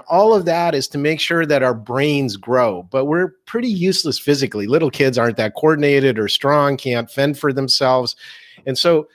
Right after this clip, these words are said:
you think, "Well, what are they doing this whole time? Why is that even important for them to remain helpless for so long?" It turns out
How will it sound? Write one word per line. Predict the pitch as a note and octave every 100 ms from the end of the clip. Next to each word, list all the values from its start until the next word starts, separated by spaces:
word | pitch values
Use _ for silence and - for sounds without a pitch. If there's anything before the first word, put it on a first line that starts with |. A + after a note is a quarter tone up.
| _ _
you | D3
think, | E3 D3
"Well, | C#3+ F3+ E3
what | G3
are | A#3+
they | G#3 B2+
doing | G2 D3 G3+ G#3
this | B2+ A#2
whole | - A#2+
time? | A2 A#2 G#2+ G#2
Why | G#2+ C#3+
is | F3
that | E3 D#3+
even | C#3 C#3
important | B2 A#2+ - E3+ E3+ C3
for | B2+
them | B2 B2+
to | A#2+
remain | A#2 B2 B2+ A2+
helpless | B2+ E3 D#3 -
for | A#2
so | - A2+
long?" | G#2+ G2+ G2 _ _ -
It | B2 A#2+
turns | - F3+ F#3 D#3
out | D#3+ C#3+ A2